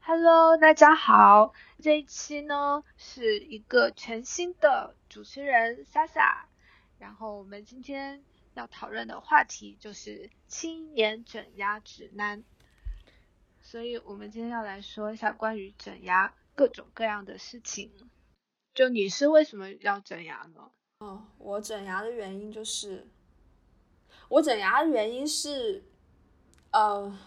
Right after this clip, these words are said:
Speaker 2: 我的牙齿，啊，太复杂这个原因，就是我的牙齿上下咬合是有问题的，
Speaker 1: 嗯。
Speaker 2: 然后加上我有，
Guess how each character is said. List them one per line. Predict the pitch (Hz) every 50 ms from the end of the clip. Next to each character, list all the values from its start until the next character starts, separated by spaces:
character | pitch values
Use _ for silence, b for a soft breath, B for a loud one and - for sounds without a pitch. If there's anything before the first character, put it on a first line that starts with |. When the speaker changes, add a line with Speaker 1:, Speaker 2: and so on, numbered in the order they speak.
| B B -
Speaker 2:
我 | 208 220
的 | 214 214 247
牙 | 247 220 196 180 202 -
齿， | - - - - 208 - - _
啊， | - 254 285 285
太 | 285 - - 311 294
复 | 294 - 285 285 269
杂 | - 196 160 185 208
这 | 233
个 | 247 233
原 | 220 196 185 185 185
因， | 202 202 202 b b b b b b b b b
就 | b 285 294 277
是 | 285 277 - 285 269 233 - -
我 | 208 202
的 | 208 247
牙 | 269 233 202 208 233
齿 | - - - - 208 190 196
上 | - 302 277 254 254
下 | - 285 254 240 226 220 -
咬 | - 208 165 170
合 | 180 - 185 190
是 | 208 - 233
有 | 214
问 | - - 226 220
题 | 214 - - -
的， | - 120 - - _ _ _ -
Speaker 1:
嗯。 | 240 233 226 226 226 -
Speaker 2:
然 | 208 190 185 196
后 | - - 285 262 240 226
加 | - - 233 233 254
上 | 247 - 262 254 233
我 | 202 196 196
有， | 196 202 196 190 180 - - _